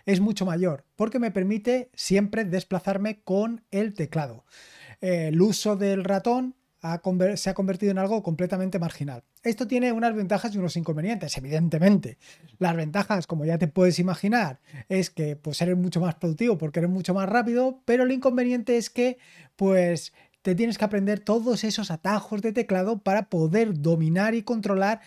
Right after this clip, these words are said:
el entorno de escritorio. Todo tiene sus ventajas y sus inconvenientes. Pero no solamente es estas.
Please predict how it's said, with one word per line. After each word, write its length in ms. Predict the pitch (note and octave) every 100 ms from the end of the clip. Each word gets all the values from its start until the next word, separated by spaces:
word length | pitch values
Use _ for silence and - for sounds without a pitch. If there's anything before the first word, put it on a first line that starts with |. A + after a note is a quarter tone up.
| C3 -
el 100 | F3+
entorno 360 | E3+ F3+ F#3
de 60 | E3
escritorio. 480 | - C3+ C3 A2+ - _ -
Todo 200 | G3+ G3+
tiene 380 | G3 G#3 A#3 - - _
sus 240 | - G#3+ E3
ventajas 420 | E3+ F3 F3+ F#3+
y 40 |
sus 120 | E3 E3+
inconvenientes. 760 | D#3+ D3+ D3 D3+ C#3 B2 - _ - _
Pero 140 | A3
no 100 | A#3
solamente 360 | - A#3+ A3+ G#3+
es 80 | G#3+
estas. 440 | B3+ - A2+ -